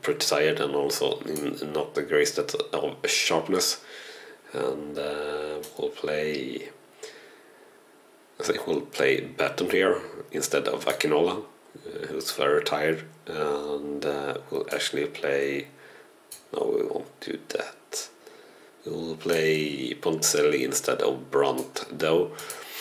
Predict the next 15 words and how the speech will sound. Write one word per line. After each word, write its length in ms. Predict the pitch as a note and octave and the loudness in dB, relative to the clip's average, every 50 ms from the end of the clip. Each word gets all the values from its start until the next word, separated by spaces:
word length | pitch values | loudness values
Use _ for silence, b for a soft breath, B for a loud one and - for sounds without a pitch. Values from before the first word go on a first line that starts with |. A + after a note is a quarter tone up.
| B B B B B - | B B B B B -8
and 300 | - C2 C2 C2 C2 - - - | -6 -4 -4 -4 -6 -4 -2 0
we'll 260 | C#2 C#2 C2 B1+ B1+ | 2 4 4 4 2
play 340 | - - - C#2+ C#2+ C2+ C2+ | 0 -4 -2 0 2 2 2
him 260 | C2+ C2 C2 C2 - | 0 0 0 0 0
as 200 | - - - - | 0 0 0 -2
pressing 480 | - - - - F#2+ - - - D2 | -2 -4 -2 0 2 2 2 0 0
forward 480 | - - F2+ E2 D#2+ E2 E2+ D#2+ D#2+ - | -2 0 0 0 2 2 2 2 2 0
in, 360 | - - C#2+ C#2+ C#2+ C#2+ C#2+ | -2 -4 -4 -4 -6 -4 -4
uh, 420 | C#2 C#2 C#2 C#2 C#2 C2+ C#2 C2 - - - | -2 -2 -2 -2 -2 -4 -4 -6 -8 -8 -2
attack 520 | - D#2 D2+ - - C2+ - - - - - | -2 0 0 2 2 2 2 0 -2 -4 -2
instead 480 | - - - - - - - - - - - - - - - - | 0 0 0 0 0 0 0 0 0 -4 -8 -12 -14 -14 -6 -2
of, 320 | E2+ C#2+ B1+ B1 - - - B B B B B B B B B B B B B - - - | 0 0 0 -2 -4 -8 -12 B B B B B B B B B B B B B -8 -2 0
uh, 200 | - - - - - - - - | 0 0 0 -2 -4 -8 -6 -4
target 640 | - - - - - D#2+ D2+ D2+ C#2+ - A#1+ - - | -2 -2 -2 2 4 6 6 6 6 4 2 2 2
man. 340 | - A#2 A2 A2+ A2 A2 | 0 2 2 2 0 0